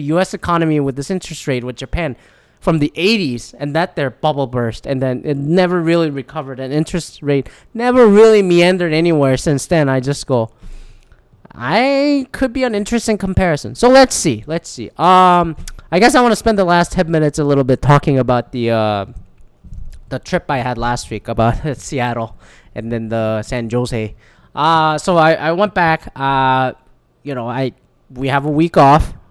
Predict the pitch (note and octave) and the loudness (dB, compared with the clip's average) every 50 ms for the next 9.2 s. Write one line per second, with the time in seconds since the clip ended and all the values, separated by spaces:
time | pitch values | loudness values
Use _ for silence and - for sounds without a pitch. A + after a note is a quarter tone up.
0 | _ _ _ - - _ _ - - C#3 C3 C3 C3 B2+ B2+ B2 A#2+ - - - | _ _ _ -20 -20 _ _ -10 -6 -2 0 0 2 2 2 2 0 -2 -4 -12
1 | - _ _ _ - A#2 A#2+ A#2+ - D3+ C3+ - D#3+ B2+ C3+ C3 A#2+ B2 A#2 A#2 | -20 _ _ _ -16 -14 -14 -8 -6 -6 -4 -4 -4 -4 -2 -2 0 0 -2 -2
2 | - - - B2+ B2 B2 A#2+ B2 A2+ A2 B2 A#2+ B2 - - _ _ _ _ _ | -4 -6 -8 -6 -4 -2 -2 -4 -6 -4 -4 -4 -4 -6 -8 _ _ _ _ _
3 | _ _ _ - A2 A2+ A2+ A2+ A2+ A2+ A2+ A2+ A2 A2 - - _ _ _ _ | _ _ _ -4 0 0 2 2 2 2 0 0 -2 -4 -8 -12 _ _ _ _
4 | C3 B2 - - - - - - C3 B2+ B2+ B2 B2 B2 A#2+ A#2+ A#2+ A#2+ A#2+ A#2 | -14 -14 -14 -14 -18 -18 -6 -2 0 0 2 2 0 0 0 0 0 0 0 0
5 | A#2+ A#2 A#2 A#2 A2 A#2+ A2+ - _ - - - - - G#3 B3 B3+ G#3 D3+ C3+ | 0 0 -2 -4 -4 -8 -12 -14 _ -16 -14 -12 -6 -4 -2 0 2 2 4 4
6 | C#3+ E3+ F#3 - - - - - - _ _ - - - A#3 B3 - - B3+ A3+ | 4 2 0 -2 -8 -12 -18 -20 -20 _ _ -18 -6 -2 -2 -2 2 4 4 4
7 | G3 F3+ D3 - - - G#3+ E3 C#3 B2+ A#2+ A#2+ C3 D#3 - - B2 G#2+ B2+ A#2+ | 6 4 2 2 0 2 2 4 4 4 4 2 0 -2 -2 -4 -2 0 0 -2
8 | A#2 - - - F#3 F#3+ F#3 F3 D3 - E3+ D#3+ D3 B2+ C3 C3+ C3+ C3 A#2+ A#2 | -2 -4 -4 -2 0 2 2 2 2 2 2 2 4 2 0 0 -2 -2 -4 -6
9 | - - - | -10 -16 -20